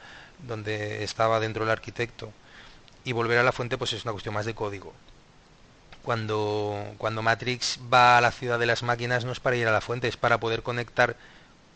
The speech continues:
otra vez, a contactar, mejor dicho, contactar con, con, bueno, pues, pues con quien manda en el mundo de las máquinas, que es el arquitecto, y por tanto no, tampoco estoy de acuerdo en que el arquitecto esté dentro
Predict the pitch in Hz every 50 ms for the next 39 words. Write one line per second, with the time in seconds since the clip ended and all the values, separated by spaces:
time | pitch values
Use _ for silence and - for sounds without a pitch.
0 | - - - 139 127 131 131 127 131 127 117 - - - - - - - - -
1 | 127 - 131 117 117 - 107 - - - 165 147 117 107 95 - - 107 98 101
2 | 98 - - 98 95 - - - - - - - - - 131 123 117 - 120 -
3 | - - 147 139 131 104 - - - - - - - - _ _ - - - 139
4 | 127 123 120 120 117 117 113 113 - - 117 117 113 113 110 110 110 107 107 107
5 | - - 113 120 135 147 135 107 - - 107 - - - - - 110 - - 117
6 | 113 101 - 110 110 107 110 123 131 131 131 131 127 127 127 123 123 110 120 151
7 | 143 127 107 95 - - 107 - 110 110 110 - - 107 131 135 - - 143 156
8 | 196 - - 113 120 113 - 123 127 117 123 117 120 113 107 110 107 101 - 127
9 | - 147 - - 143 135 131 127 127 139 139 131 127 135 160 - - - - -
10 | - - - 127 123 120 113 - 120 113 113 107 - - 113 123 117 - - 143
11 | - - - 131 113 110 110 113 113 101 - 101 92